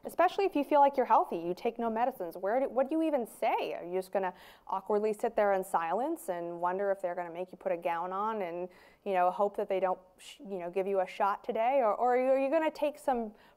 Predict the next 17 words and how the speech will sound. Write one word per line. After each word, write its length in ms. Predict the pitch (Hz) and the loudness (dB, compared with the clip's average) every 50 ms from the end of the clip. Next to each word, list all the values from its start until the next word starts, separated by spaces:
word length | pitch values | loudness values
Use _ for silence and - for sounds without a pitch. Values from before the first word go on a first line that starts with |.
| _ - | _ -2
proactive 400 | - 247 233 226 226 - 247 208 | 2 2 2 2 0 -2 -4 -6
steps 360 | - - - 196 190 190 - | -4 -2 0 0 0 0 -4
to 100 | - - | -8 -8
make 180 | 208 202 202 - | -6 -6 -4 -4
it 80 | 208 185 | -4 -4
a 60 | 185 | -4
useful 340 | 180 180 190 185 - - 185 | -2 -4 -6 -4 -4 -6 -2
visit 320 | 180 180 175 196 - - - | 0 0 0 0 -4 -6 -6
for 80 | - 196 | -6 -6
you 220 | 190 190 190 190 | -2 -2 -2 -2
and 220 | 185 185 185 185 - | -2 -4 -6 -8 -8
for 100 | - - | -10 -10
your 120 | - 277 | -10 -10
provider? 480 | - - 180 - - 113 - - - 208 - - _ _ _ _ _ _ _ _ _ _ _ _ _ _ _ _ _ _ _ _ _ _ _ _ _ _ _ _ _ _ _ - - - - - - - _ _ _ _ _ _ | -10 -10 -8 -6 -6 -6 -6 -8 -10 -12 -14 -20 _ _ _ _ _ _ _ _ _ _ _ _ _ _ _ _ _ _ _ _ _ _ _ _ _ _ _ _ _ _ _ -20 -20 -20 -20 -20 -20 -20 _ _ _ _ _ _
So, 300 | - - - 294 208 139 - | -4 2 4 4 4 4 2
step 280 | - - 285 311 311 311 | 2 4 6 6 6 6
one, 440 | 320 285 254 208 180 156 175 190 | 6 4 4 4 2 -2 -4 -8